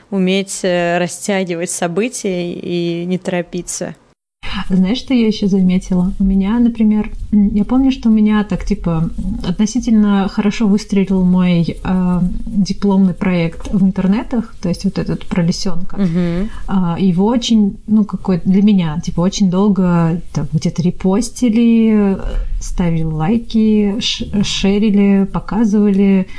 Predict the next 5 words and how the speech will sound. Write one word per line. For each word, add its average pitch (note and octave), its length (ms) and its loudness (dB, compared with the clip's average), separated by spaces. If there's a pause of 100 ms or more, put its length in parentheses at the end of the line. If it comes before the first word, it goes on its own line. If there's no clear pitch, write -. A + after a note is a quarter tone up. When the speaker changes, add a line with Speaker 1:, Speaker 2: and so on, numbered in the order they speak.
(460)
Speaker 2:
м, F#3+ 200 6
говорили F#3 500 2
об G#3+ 180 4
этом. G3 460 2 (120)
И G3 500 4